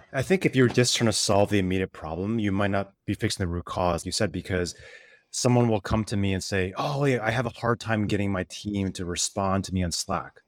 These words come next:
And that's the pain point. So if you just solve for that pain point, you might be fixing just that little thing of doing a reminder. But then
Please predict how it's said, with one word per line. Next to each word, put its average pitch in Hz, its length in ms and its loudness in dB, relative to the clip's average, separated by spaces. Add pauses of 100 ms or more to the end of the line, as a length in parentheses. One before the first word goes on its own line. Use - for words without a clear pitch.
(520)
And 98 160 -2
that's 113 200 4
the 120 80 -4
pain 107 180 -2
point. 104 140 -2
So 120 80 0
if - 80 -6
you 190 100 0
just 214 280 2
solve 160 320 4
for 107 120 2
that 101 300 2
pain 90 260 -6
point, 127 340 -2 (120)
you 120 80 0
might 120 120 4
be 120 100 2
fixing 117 420 2
just 101 200 0
that 104 120 2
little 95 160 0
thing 98 260 -2
of 82 140 -4
doing 98 180 -2
a 92 80 0
reminder. 90 580 -4
But - 160 -2
then 92 280 -2